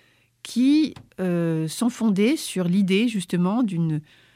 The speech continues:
de manipulation ou, et d'éventuels, euh, complots. Euh, c-, je trouve ça assez gênant et surtout, quand je dis c'est gênant, c'est que ça ne me paraît pas, euh, en accord justement avec la réalité,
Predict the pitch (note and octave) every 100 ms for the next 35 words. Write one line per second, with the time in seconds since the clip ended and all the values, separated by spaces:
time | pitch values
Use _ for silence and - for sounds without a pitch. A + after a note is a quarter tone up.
0 | _ - D#3+ F#3+ G#3+ G3+ A3 G3 F#3 -
1 | F#3+ G3+ B3 A#3 F3 E3 D#3+ D#3 D3+ D#3
2 | - E3 F3 F3+ F#3 G#3 G3+ E3 D#3 D3
3 | D3+ - C4+ A3+ G#3+ E4+ - - - -
4 | _ - - E3 D3+ D3 C#3+ - - -
5 | - - - - - - - - E3+ F3
6 | E3+ A3+ B3+ C4 F#3 A#3+ A#3 A#3+ E4 C4+
7 | G#3+ - - E4 - A3 A3 C4 G#3+ A3+
8 | A#3+ D#4 F#4 - G#3 G#3 G#3+ - - -
9 | _ - G#3+ A3+ A#3+ B3 A#3+ A#3 D#4+ D4
10 | G#3+ F#3 - G3 B3 B3+ C4 C4 A3+ G3
11 | - G#3 A#3+ F3+ F#3+ F#3+ F3+ F3 E3+ E3+
12 | G3